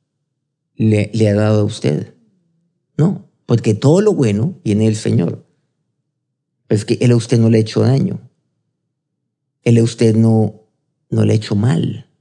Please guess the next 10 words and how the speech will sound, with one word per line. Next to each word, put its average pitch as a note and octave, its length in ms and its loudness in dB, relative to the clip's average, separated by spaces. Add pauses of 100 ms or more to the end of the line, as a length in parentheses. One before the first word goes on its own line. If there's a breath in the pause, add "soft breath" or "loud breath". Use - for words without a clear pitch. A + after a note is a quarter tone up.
(1200)
Él A2+ 120 2
no A#2 100 4
le A#2+ 80 4
ha - 20 2
maldecido. B2 800 -2 (800)
No A2 100 2
le A2 80 4
ha A2 40 2
hecho B2 180 -2
tropezar. - 840 -4